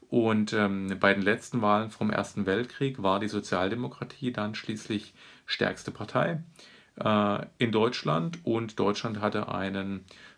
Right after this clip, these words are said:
ähm, funktionierenden Sozialstaat auf niedrigem Niveau, aber der Staat hat quasi begonnen, von dieser ganz,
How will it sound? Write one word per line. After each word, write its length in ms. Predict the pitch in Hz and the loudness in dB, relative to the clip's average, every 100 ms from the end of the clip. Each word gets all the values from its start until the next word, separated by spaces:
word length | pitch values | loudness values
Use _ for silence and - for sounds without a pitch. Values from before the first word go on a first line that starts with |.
| - | -4
ähm, 920 | 104 98 95 92 92 90 90 87 85 - _ _ _ _ _ _ _ | 2 4 2 2 -2 -4 -4 -8 -10 -16 _ _ _ _ _ _ _
funktionierenden 680 | - - 107 107 98 95 101 | -8 -4 -2 0 0 0 -2
Sozialstaat 880 | 98 101 98 101 - - 139 151 - | -4 -4 0 0 0 0 0 0 -2
auf 180 | 95 - | -4 -2
niedrigem 440 | 127 135 123 107 | -2 -2 -4 -2
Niveau, 520 | 101 98 110 175 208 - - - - - | -2 0 0 0 0 -4 -18 -20 -20 -2
aber 160 | - 110 | 2 2
der 100 | 104 | 0
Staat 360 | - 92 104 107 | 0 2 2 -2
hat 140 | - | -6
quasi 260 | 110 98 101 | -2 -2 -2
begonnen, 460 | 101 95 101 113 | -4 2 2 0
von 160 | - 104 | -2 -2
dieser 200 | 98 104 | 0 0
ganz, 480 | 104 113 123 - | 2 0 -2 -8